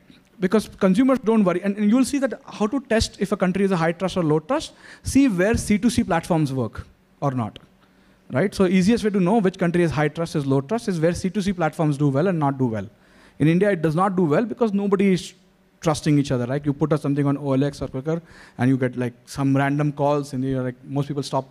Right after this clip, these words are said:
working on that, and there's a lot of demand, but there is no supply because you have had bad experience, right? So C two C, because there is no judiciary to take care of you, right? Or you will not rely on police or rel-, rely on judiciary system. For example, if you had a fall in Starbucks in the U S,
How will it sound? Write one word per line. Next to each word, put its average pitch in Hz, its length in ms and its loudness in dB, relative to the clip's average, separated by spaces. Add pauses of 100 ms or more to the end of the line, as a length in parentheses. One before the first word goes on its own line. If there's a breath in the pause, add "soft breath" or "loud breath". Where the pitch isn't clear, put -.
(200)
working 135 360 -2
on 143 140 2
that, 147 140 -2
and 151 140 -4 (500 loud breath)
there's 156 200 0
a - 20 -8
lot 160 140 0
of 190 100 -4
demand, 170 280 -2
but 170 100 -2
there 165 80 -2
is 156 80 -2
no 151 80 -2
supply 135 320 -4
because 131 200 -4
you 139 100 2
have 131 140 -4
had 131 220 -6
bad 127 160 -4
experience, 120 480 -6
right? 185 180 -8
So 220 220 0 (260 soft breath)
C - 200 -2
two 247 120 -2
C, 247 380 -2 (240)
because 185 220 2
there 214 100 2
is 190 60 -4
no 208 120 -2
judiciary 175 460 -2
to 180 80 -2
take 147 180 -6
care 135 160 0
of 120 140 -4
you, 92 140 -10 (640)
right? 170 260 -2
Or 147 220 0
you 147 80 4
will 147 120 0
not 151 160 0
rely 147 160 0
on 143 180 0
police 139 420 -6
or 131 120 -2
rel-, 127 220 -6
rely 135 280 -2
on 139 180 0
judiciary 131 360 -4
system. 123 440 -8 (300 loud breath)
For 196 120 -2
example, 185 580 -4
if - 160 -8
you 220 100 0
had 190 120 2
a 202 60 0
fall 185 340 -2
in 180 120 2
Starbucks 151 520 -2
in 165 60 0
the 147 80 2
U 139 180 2
S, 269 180 -4